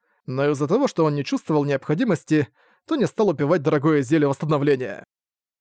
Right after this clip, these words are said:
Поэтому сейчас он может умереть просто с одного удара. Его привычка везде сэкономить и заработать снова вызвала настоящую проблему.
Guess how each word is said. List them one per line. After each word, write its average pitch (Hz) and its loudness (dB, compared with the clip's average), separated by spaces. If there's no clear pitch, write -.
Поэтому 151 0
сейчас 165 0
он 147 -4
может 151 -2
умереть 143 -2
просто 151 -2
с - -8
одного 143 2
удара. 165 2
Его 135 0
привычка 160 -2
везде 139 -2
сэкономить 180 0
и 156 2
заработать 147 0
снова 214 0
вызвала 165 0
настоящую 156 2
проблему. 147 0